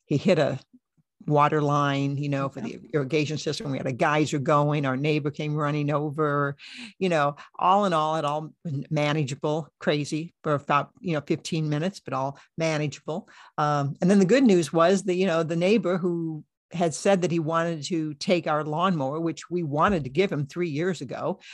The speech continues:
Speaker 2: <laughs>
Speaker 1: "Hey, I'll take that lawnmower today," which I was thrilled to get rid of the lawnmower out of the garage and some other stuff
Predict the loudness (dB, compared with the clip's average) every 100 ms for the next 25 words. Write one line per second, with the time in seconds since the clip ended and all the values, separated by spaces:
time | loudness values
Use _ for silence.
0 | -12 -10 -10 -12 -14 -8 -2 2 2 2
1 | 0 0 -2 2 2 4 2 0 -2 -2
2 | -2 -2 -2 -2 0 0 -2 -2 0 2
3 | 0 -4 -4 -4 -2 -2 0 0 -2 -6
4 | -6 -6 -8 -4 -2 2 2 2 0 -4
5 | -6 -10 -4 -2 -2 -2 2 2